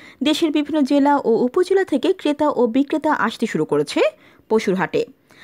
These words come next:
আগামী সোমবার শেষ হবে নাঙ্গলকোটে পশুর হাট। এর মধ্যে বেচাকেনা ধুম পড়েছে। উপজেলাব্যাপী কয়েকটি পশুর খামার রয়েছে। ওইসব খামারে দেশি বিদেশি বিভিন্ন প্রজাতির বাহারি নামের গরু। খামার থেকে এসব গরু হাটে ওঠায় নজর কাটছে ক্রেতাদের।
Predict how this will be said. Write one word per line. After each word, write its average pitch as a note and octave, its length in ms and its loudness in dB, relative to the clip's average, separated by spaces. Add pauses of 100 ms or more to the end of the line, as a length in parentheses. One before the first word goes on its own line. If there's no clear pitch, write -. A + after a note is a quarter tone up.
(160)
আগামী E4 340 0
সোমবার F4 300 -4
শেষ F4 280 -4
হবে E4 200 2
নাঙ্গলকোটে D4+ 640 0
পশুর G3 300 -2
হাট। D#3 200 -2 (200)
এর F3 160 0
মধ্যে E3+ 320 -4
বেচাকেনা C4+ 580 0
ধুম C#4 200 2
পড়েছে। D3 440 -2 (580)
উপজেলাব্যাপী G4+ 720 4
কয়েকটি D#4+ 340 0
পশুর D4 320 -2
খামার G#3+ 360 0
রয়েছে। D3+ 320 2 (400)
ওইসব E4+ 360 0
খামারে F4 460 0
দেশি C4+ 420 0
বিদেশি B3+ 420 -2
বিভিন্ন G#3+ 380 0
প্রজাতির E3 460 0 (380)
বাহারি A#3+ 320 2
নামের C#3+ 260 -2
গরু। D#3+ 300 -2 (600)
খামার D#4+ 300 0
থেকে G4 180 2
এসব F#4 240 0
গরু F4+ 180 4
হাটে F4 320 0
ওঠায় G4 340 2
নজর C4+ 300 2
কাটছে C#4+ 340 -2
ক্রেতাদের। D3+ 460 0